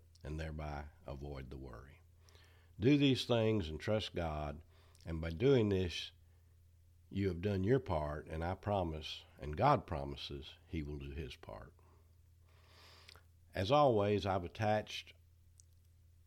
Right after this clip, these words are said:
several verses that I've used in preparing this to the outline, uh, on the podcast.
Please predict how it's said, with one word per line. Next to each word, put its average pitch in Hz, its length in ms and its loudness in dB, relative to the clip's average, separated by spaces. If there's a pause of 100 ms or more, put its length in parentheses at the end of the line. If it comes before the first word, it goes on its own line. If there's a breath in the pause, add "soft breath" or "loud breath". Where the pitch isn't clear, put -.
(3000)
several 107 480 -2
verses 101 560 -2
that 90 120 -2
I've 110 220 2
used 107 400 0
in 85 100 -4
preparing 87 600 -2
this 71 460 -8 (640 soft breath)
to 120 240 6
the 107 180 2
outline, 71 720 -4 (800 soft breath)
uh, 80 140 -6
on 87 260 0
the 85 80 -2
podcast. - 800 -6